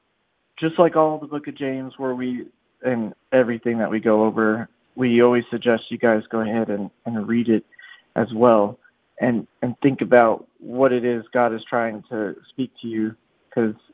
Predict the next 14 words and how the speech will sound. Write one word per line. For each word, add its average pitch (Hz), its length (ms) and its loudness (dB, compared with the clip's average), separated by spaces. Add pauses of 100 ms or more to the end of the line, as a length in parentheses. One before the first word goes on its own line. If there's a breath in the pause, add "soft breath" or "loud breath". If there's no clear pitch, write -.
(460)
it's - 160 -4
obviously 131 880 0
can 131 180 -4
be 131 160 -2
different 135 520 -2
than 135 300 0 (460 soft breath)
what 147 180 4
we 220 140 0
pick - 240 -6
out 87 220 -4
for 101 80 -14
the 87 80 -16
day. - 260 -12 (840 soft breath)
But 151 280 4